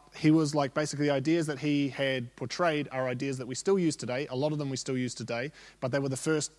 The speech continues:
time any of the things that he had suggested had been suggested. Okay, but what he had famously done was he had famously took his concepts and gone, "Okay,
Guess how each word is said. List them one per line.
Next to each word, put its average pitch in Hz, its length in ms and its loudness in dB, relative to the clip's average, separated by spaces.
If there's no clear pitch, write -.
time 139 340 -6
any 135 180 -4
of 127 80 -2
the 123 60 -6
things 127 240 -6
that 123 100 -4
he 131 80 -4
had 120 100 -2
suggested 113 400 -8
had 117 120 -10
been 123 160 -8
suggested. 110 540 -12
Okay, 127 240 -2
but - 320 2
what 156 160 2
he 214 80 4
had 180 120 4
famously 202 500 2
done 135 340 0
was 131 120 -2
he 156 60 6
had 143 100 4
famously 180 400 2
took 175 220 2
his 147 140 2
concepts 147 500 0
and 127 160 -4
gone, 123 320 2
"Okay, 123 360 -2